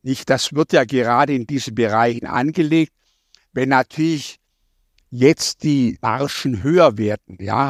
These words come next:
bei der C O zwei Bepreisung, dann ist das natürlich wirklich angesagt, dass da auch Rückflüsse direkt kommen. Aber im Moment finde ich das jetzt nicht so dramatisch, weil, wie gesagt, das schon über andere Quellen zurückfließt,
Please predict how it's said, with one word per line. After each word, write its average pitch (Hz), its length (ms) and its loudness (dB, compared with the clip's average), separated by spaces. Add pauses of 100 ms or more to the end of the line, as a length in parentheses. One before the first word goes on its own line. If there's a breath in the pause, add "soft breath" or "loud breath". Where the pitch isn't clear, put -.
bei 120 140 0
der 110 160 -2
C 120 260 -2
O 110 40 -2
zwei 117 360 -4
Bepreisung, 120 960 -4 (440)
dann 107 160 -6
ist - 200 -6
das - 180 -4
natürlich 110 460 -2
wirklich 120 400 0
angesagt, 127 880 -2
dass - 420 -4
da 101 260 0
auch 107 280 -4
Rückflüsse 120 800 -2 (800)
direkt 139 580 -2
kommen. 143 520 2 (400)
Aber 120 200 -2
im 117 160 2
Moment 117 420 0
finde 117 340 0
ich - 100 -8
das - 240 -2
jetzt 110 300 -4
nicht 135 220 -2
so 110 320 -2
dramatisch, 101 960 -6
weil, 120 480 -2
wie 127 120 -2
gesagt, 117 480 -2
das 107 100 -6
schon 123 180 -4
über 107 220 -2
andere 123 320 -2
Quellen 113 320 -2
zurückfließt, 127 720 -4